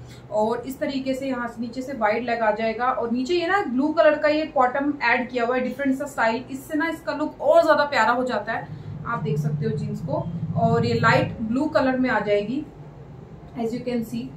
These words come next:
दोनों side से मैं आपको दिखा रही हूँ। और जो इसका look है ना, इसका try on है, वो भी आप side पे देख सकते हो कि कैसी लग रही है wear करने के बाद। तो ये jeans मुझे काफी ज्यादा पसंद आई है, Quality wise बहुत अच्छी है, Brand wise ब्रांड ने बहुत अच्छे से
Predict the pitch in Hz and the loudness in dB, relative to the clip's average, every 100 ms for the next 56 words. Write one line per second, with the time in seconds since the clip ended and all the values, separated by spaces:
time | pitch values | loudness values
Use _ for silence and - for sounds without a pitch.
0 | - 220 233 - - - 226 220 - 226 | -4 0 2 2 0 0 0 0 -2 -4
1 | 226 208 214 269 269 294 269 311 262 311 | -4 -4 0 2 2 -2 0 0 2 0
2 | - 254 277 330 330 302 247 269 285 220 | 0 0 0 -2 2 6 6 6 2 0
3 | 214 233 285 269 247 233 262 220 214 233 | 0 0 2 2 2 0 -2 -2 -4 -4
4 | - 220 240 - - - - - 302 285 | -8 -4 -4 -6 -12 -14 -10 -6 0 0
5 | 262 339 294 233 254 254 262 226 233 233 | 2 0 0 2 2 2 2 0 -2 -2
6 | 226 226 247 214 208 233 285 269 262 269 | -4 -4 -2 0 0 -2 -4 -2 0 0
7 | 294 330 302 262 302 320 311 294 311 285 | -2 -2 2 0 2 2 2 0 0 2
8 | 254 269 277 277 269 277 320 311 302 254 | 4 2 0 2 2 2 2 2 2 0
9 | 277 285 285 311 302 294 220 240 262 285 | -4 -4 -6 -2 2 2 2 2 2 0
10 | 294 240 247 254 285 247 262 285 262 285 | 0 0 2 2 0 0 0 0 -4 -8
11 | 294 311 | -8 -8